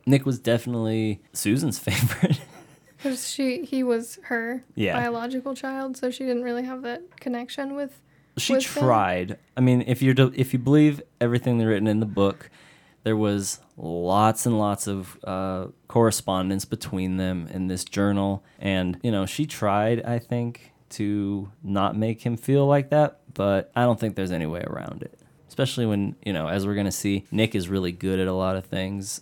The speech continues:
Speaker 1: or he's, like, good at a lot of stuff that parents are concerned about, you know, like school,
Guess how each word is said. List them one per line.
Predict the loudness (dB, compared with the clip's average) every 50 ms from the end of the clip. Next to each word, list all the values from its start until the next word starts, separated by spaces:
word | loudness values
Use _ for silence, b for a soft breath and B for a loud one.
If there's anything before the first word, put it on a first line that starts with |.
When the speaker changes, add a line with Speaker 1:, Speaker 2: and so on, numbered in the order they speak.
| _ -8
Speaker 1:
or | -6 -6
he's, | -4 -4 -4 -2
like, | -2 -2 -2 -4 -8 -4
good | -2 0 0 0
at | -2 -4
a | -4
lot | -2 -2 -2 -2
of | -2
stuff | -4 -6 -6 -6 -6 -6
that | -10 -12 -12 _ _ _ -16 -12
parents | -8 -6 -6 -4 -4 -6 -6 -8 -10 -10 -10 -12
are | -12
concerned | -10 -10 -10 -6 -4 -4 -4 -2
about, | -4 -4 -6
you | -4 -6
know, | -4
like | -6 -6 -8 -8
school, | -8 -8 -6 -2 2 2 4 4 4 2 2 0